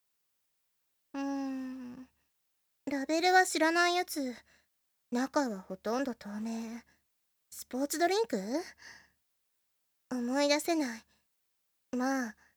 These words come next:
悩んでいてもしょうがないか。怪しいけど、一応確認はしておこう。変なものだったら、お風呂行く途中で捨てちゃえばいいんだし。そのままペットボトルの蓋を開ける。と、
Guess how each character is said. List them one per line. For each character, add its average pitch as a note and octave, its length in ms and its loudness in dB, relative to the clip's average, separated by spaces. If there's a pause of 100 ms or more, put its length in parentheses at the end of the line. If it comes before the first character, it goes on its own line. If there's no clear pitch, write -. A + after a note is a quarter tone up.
(400)
悩 D#4 300 6
ん G#4+ 40 2
で A4 100 6
い - 20 0
て D4+ 120 2
も A#3 100 -4
し - 140 -4
ょ C4 40 -2
う - 20 -4
が D4 100 2
な E4+ 140 4
い G4 40 2
か。 D#4+ 120 -2 (920)
怪 C4+ 340 -4
し E4+ 240 4
い E4+ 40 -14
け E4 140 0
ど、 A#3+ 80 -6 (580)
一 F4+ 360 2
応 F#4+ 80 8
確 F#4 260 -2
認 F#4 260 2
は F#4 80 2
し - 80 -4
て F#4 160 4
お F4+ 60 2
こ F4+ 240 2
う。 B3+ 60 -4 (1700)
変 F#4 220 4
な A4 80 6
も D4 120 4
の C#4+ 100 4
だ C#4+ 100 4
っ - 60 -6
た C4 100 -2
ら、 G#3+ 280 -6 (360)
お G#3 80 2
風 D4 160 4
呂 D#4 100 4
行 A#3 100 0
く - 60 -20
途 G3 120 -10
中 A3+ 200 -4
で A#3+ 100 -4
捨 - 60 -10
て C4 100 -2
ち - 100 -2
ゃ F4 80 4
え F4+ 40 0
ば E4 80 0
い C4+ 60 -2
い B3+ 160 2
ん D4 40 2
だ D4 80 0
し。 - 320 -6 (1000)
そ D4+ 140 4
の D#4+ 100 6
ま F4 120 2
ま F4+ 120 0
ペ - 100 -2
ッ - 20 0
ト F4 160 0
ボ F4+ 80 0
ト F#4+ 100 2
ル E4+ 100 2
の A3+ 120 -2
蓋 G#3+ 300 -8
を - 40 -6
開 G3+ 140 -10
け A3 120 -8
る。 - 160 -12 (840)
と、 B3 240 -4